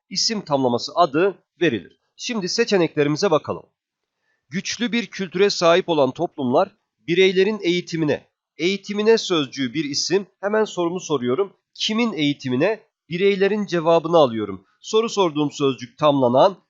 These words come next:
yanıt veren sözcük tamlayan. Bu bir belirtili isim tamlaması. Dolayısıyla A seçeneğini geçtim.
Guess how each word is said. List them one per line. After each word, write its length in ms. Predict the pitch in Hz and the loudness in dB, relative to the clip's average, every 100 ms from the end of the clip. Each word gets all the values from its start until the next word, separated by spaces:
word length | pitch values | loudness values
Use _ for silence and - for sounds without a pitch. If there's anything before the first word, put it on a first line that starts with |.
| - | 0
yanıt 360 | 165 202 196 151 | 2 2 0 2
veren 200 | 135 127 | 2 0
sözcük 480 | - 131 113 - - | -4 -6 -6 -16 -2
tamlayan. 520 | 180 180 175 180 170 _ _ | 0 2 4 4 0 _ _
Bu 120 | 202 190 | -12 -6
bir 240 | 196 131 | -6 -2
belirtili 440 | 165 170 160 165 | 0 0 -2 -6
isim 360 | 147 131 170 170 | -4 -4 -6 -4
tamlaması. 600 | 165 170 170 165 170 180 _ _ 190 | -2 0 0 -2 -2 -6 _ _ -2
Dolayısıyla 600 | 185 156 - 135 131 - | 0 0 -2 -4 -4 2
A 180 | 185 175 | 2 2
seçeneğini 720 | 143 - 120 113 131 190 180 _ _ | -2 -6 -4 -2 2 2 0 _ _
geçtim. 380 | 139 117 - | -6 -6 -8